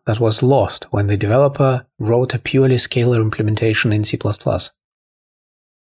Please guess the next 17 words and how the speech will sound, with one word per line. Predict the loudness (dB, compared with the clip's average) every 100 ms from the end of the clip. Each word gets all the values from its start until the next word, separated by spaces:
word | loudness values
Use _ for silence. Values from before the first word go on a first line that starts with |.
| _ _ _ -4
Consequently, | -2 0 0 -2 0 -2 -4 -6
C | -4 -2
plus | 0 0
plus | 0 0
compilers | 0 -2 2 4 4 2
cannot | 0 0 2 2
vectorize | 2 0 0 -2 -2 -2 -4 -6 0
any | 2 2
given | 0 -2 -2
code | 0 0 0 -4 -10
to | -6
its | -4 -2
most | 0 0 0
efficient | -2 -2 -2 -2 0
data | 0 -2
parallel | -2 -2 0 -2 0
variant. | 0 0 -2 -4 -8